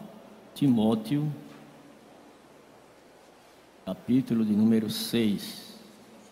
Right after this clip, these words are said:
e fala sobre os deveres dos servos.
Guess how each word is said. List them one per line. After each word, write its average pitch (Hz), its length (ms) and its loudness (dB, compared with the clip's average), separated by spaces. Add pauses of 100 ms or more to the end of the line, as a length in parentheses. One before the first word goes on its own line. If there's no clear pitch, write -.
(1700)
e 110 80 -4
fala 113 440 -2
sobre 110 440 -2
os 104 120 -4
deveres 127 960 -2 (1500)
dos 208 200 -2
servos. - 840 -6